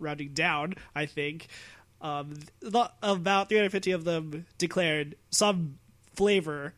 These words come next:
of Course six. Course six, Electrical Engineering Computer Science, has four different tracks.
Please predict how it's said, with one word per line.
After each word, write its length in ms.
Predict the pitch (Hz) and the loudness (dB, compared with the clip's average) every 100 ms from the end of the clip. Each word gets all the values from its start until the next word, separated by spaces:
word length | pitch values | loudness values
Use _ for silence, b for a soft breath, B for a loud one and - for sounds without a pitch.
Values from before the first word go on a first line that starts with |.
| - | -4
of 280 | 156 143 143 - | -4 -4 -8 -16
Course 240 | - 156 - | -4 0 2
six. 360 | 139 135 - | 0 0 -2
Course 260 | - 165 143 | 0 2 2
six, 500 | - 147 - - - - | 2 0 0 2 0 0
Electrical 300 | 180 160 - | -2 -2 -4
Engineering 220 | 147 147 | -8 -8
Computer 200 | 143 151 | -6 -4
Science, 320 | 151 180 170 - | 0 2 2 0
has 380 | 175 156 147 - _ - | 0 2 0 -2 _ 2
four 180 | 220 226 | 6 6
different 300 | 196 175 156 | 4 -2 -2
tracks. 480 | 180 170 160 - | 0 0 0 -4